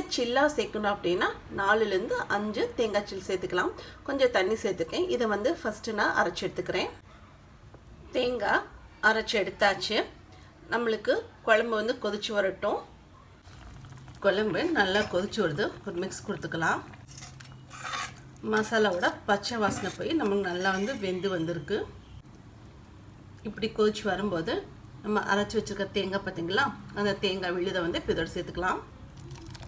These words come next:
சேர்த்ததுக்கப்புறம் மிக்ஸி ஜார்ல கொஞ்சோண்டு தண்ணி சேர்த்து அதையும் அலசி அந்த தண்ணி இப்ப இதோட நான் சேர்த்துக்கிறேன். தேங்காய் சேர்த்ததுக்கப்புறம் கலந்து விட்டுக்கிறேன். கலந்தாச்சு.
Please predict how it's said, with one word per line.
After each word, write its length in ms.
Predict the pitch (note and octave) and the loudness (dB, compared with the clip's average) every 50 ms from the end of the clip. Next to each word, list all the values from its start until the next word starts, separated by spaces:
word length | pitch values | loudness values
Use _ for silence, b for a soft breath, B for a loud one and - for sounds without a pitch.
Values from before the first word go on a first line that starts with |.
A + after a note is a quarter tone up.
| - - - - - - - - - - - | -12 -12 -14 -14 -16 -14 -16 -16 -16 -14 -8
சேர்த்ததுக்கப்புறம் 720 | - A#3+ A3 A3 - G#3+ G#3 - G3+ G3 - G#3 B3 E4 G#4+ - - - - - - A3 | -4 -2 -2 0 0 -2 -2 -2 -6 -6 -2 -2 0 0 -2 -4 -8 -18 -18 -10 -6 -6
மிக்ஸி 240 | A3 A3 - - A#3+ G3+ | -6 -6 -6 -6 -4 2
ஜார்ல 240 | G#3+ G3+ F3+ G#3 D#4+ F4 - - - - | 2 2 2 2 -2 -4 -6 -6 -2 0
கொஞ்சோண்டு 420 | E4+ F#4+ G#4 G#4+ F#4 E4 D#4+ E4+ - B3 | 0 2 2 2 4 4 4 2 2 2
தண்ணி 180 | G#3 G#3+ A#3 G#3+ - | 2 2 0 0 0
சேர்த்து 240 | F3+ D#3+ C#3 B3+ B3+ - - - | -2 -2 -2 -2 -4 -2 0 0
அதையும் 280 | G3 F#3+ G#3+ A3 G3+ F#3 | 2 4 4 4 4 4
அலசி 300 | F3 E3+ E3+ F3 - - E4+ C#4+ A3+ | 2 2 2 0 0 0 2 2 4
அந்த 200 | G#3 G3 G#3 G#3+ - | 4 2 2 0 0
தண்ணி 160 | G3+ F3+ G#3 A3+ | 0 0 0 0
இப்ப 120 | - G3 E3 | 0 -2 0
இதோட 160 | E3+ E3+ F3 E3 | 0 2 2 0
நான் 120 | D#3+ D#3+ | 0 0
சேர்த்துக்கிறேன். 500 | F3 E3 D#3+ D#3+ - E3 E3+ E3+ G3+ - - - - - - - - - - - - - - - - - | -2 -4 -4 -4 -4 -2 -2 0 0 -2 -2 -4 -6 -10 -12 -14 -16 -16 -18 -18 -18 -18 -18 -8 2 6
தேங்காய் 380 | A3 A3 G#3 G#3+ G3+ G#3 G3+ - | 8 8 8 8 4 0 0 0
சேர்த்ததுக்கப்புறம் 680 | G#3+ G3 G3 - G#3 - - - - - - A#3+ G#4+ - - - - - - - - | 0 0 0 2 0 0 0 -2 -4 -2 0 -2 -2 -2 -4 -12 -16 -16 -8 0 2
கலந்து 300 | G#3 F#3+ G3 G#3 G3 G3 | 2 4 4 4 2 0
விட்டுக்கிறேன். 460 | - F#3+ - F3+ E3+ E3 F3+ - - - - - - - - - - - - - - - - - - - - - - - - - - - - - - - - - - - - - - - - - - - - - - - - - - - - - - - - - - - - - - - - - - - - - - - - - | 0 -2 -4 -4 -2 0 2 2 2 2 2 -2 -4 -8 -12 -14 -16 -18 -20 -18 -18 -20 -20 -20 -20 -20 -20 -20 -20 -20 -20 -20 -18 -18 -16 -14 -14 -14 -16 -18 -18 -20 -20 -20 -18 -18 -18 -18 -18 -20 -20 -20 -20 -20 -20 -20 -20 -18 -16 -16 -14 -14 -12 -12 -10 -10 -8 -8 -6 -6 -8 -8 -10 -14 -16 -18 -20 -12 -4 -2
கலந்தாச்சு. 540 | G3+ G3 G3 G3+ G3 F#3 F3+ - - A#3 | 0 2 2 4 4 2 2 0 -2 -4